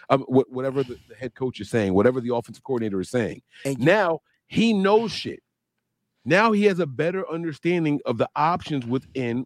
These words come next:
Speaker 1: each play, and that could cause hesitancy.
Speaker 2: Oh,
Speaker 1: Let me
Speaker 2: it
Speaker 1: just
Speaker 2: could
Speaker 1: see if it's there, even if it's a half a second, right? Even if it's just a half a second of delay,
Speaker 2: I
Speaker 1: he's
Speaker 2: still
Speaker 1: not on auto-, autopilot anymore.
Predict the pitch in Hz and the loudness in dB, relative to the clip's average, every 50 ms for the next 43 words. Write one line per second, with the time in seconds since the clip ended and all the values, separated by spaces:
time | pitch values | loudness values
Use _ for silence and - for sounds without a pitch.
0 | - _ - 127 - - - - - 180 220 202 - 107 - _ _ _ _ _ | -4 _ -2 -2 -2 -4 -8 -4 0 2 4 4 2 0 -8 _ _ _ _ _
1 | _ _ _ _ - 147 143 131 120 104 151 170 202 - - - 247 185 - - | _ _ _ _ 0 0 0 0 2 2 4 4 2 0 -2 -6 -8 -8 -8 -10
2 | - - 147 135 123 120 123 127 - _ _ _ _ _ _ - - 196 175 - | -8 -4 -4 -2 -2 -2 -4 -6 -8 _ _ _ _ _ _ -6 -4 -2 0 0
3 | 117 110 117 92 82 80 76 101 131 180 185 - 185 - - - 202 180 165 - | 0 0 -2 -6 -10 -12 -8 -2 0 2 4 4 4 2 2 -2 -8 -8 -10 -10
4 | 156 - _ 165 151 123 85 - _ _ _ _ _ - 220 240 285 294 254 - | -16 -18 _ -16 -14 -14 -16 -18 _ _ _ _ _ -2 0 2 4 4 2 2
5 | 262 - 233 180 143 156 190 196 180 - 175 - - - 101 - - - _ _ | 0 -4 -4 -4 -2 0 0 0 0 -2 -6 -8 -6 -6 -6 -8 -10 -20 _ _
6 | _ _ _ - 107 127 170 175 - _ _ _ _ _ _ - 220 247 254 247 | _ _ _ -2 0 0 0 0 -2 _ _ _ _ _ _ -2 0 2 2 2
7 | 226 208 196 202 190 - 175 147 131 - 151 175 185 202 - - 180 156 - - | 0 0 -2 -4 -4 -2 -2 -4 -2 2 4 4 4 4 4 0 -6 -8 -4 -2
8 | 175 170 - 160 156 - 131 120 113 131 123 139 143 120 85 76 - _ _ _ | -2 -2 -2 -4 -6 -6 -6 -4 -2 -2 0 2 2 2 0 -2 -8 _ _ _
9 | _ _ _ _ _ _ _ _ _ _ _ _ _ _ - - 135 165 214 196 | _ _ _ _ _ _ _ _ _ _ _ _ _ _ -6 0 2 2 4 4
10 | 208 220 208 214 214 208 208 202 185 196 226 254 247 208 190 196 - - - 175 | 4 6 6 6 6 4 2 2 4 4 4 2 0 -2 -4 -8 -8 -6 -2 -2
11 | 226 247 285 233 - 165 139 113 107 104 - 104 101 98 92 87 80 82 | 0 0 -2 -2 -4 -2 -2 -2 -2 -4 -4 -6 -6 -6 -8 -8 -10 -14